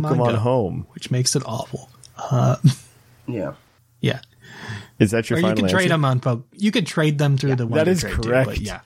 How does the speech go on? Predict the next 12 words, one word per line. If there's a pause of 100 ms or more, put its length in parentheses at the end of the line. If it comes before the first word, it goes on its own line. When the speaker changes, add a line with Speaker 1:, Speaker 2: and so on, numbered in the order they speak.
(460)
Speaker 1:
No,
that
Speaker 2:
They
Speaker 1:
is,
Speaker 2:
come
from
Pokemon
Go. (440)
<laughs> (200)
Speaker 1:
that
is
correct.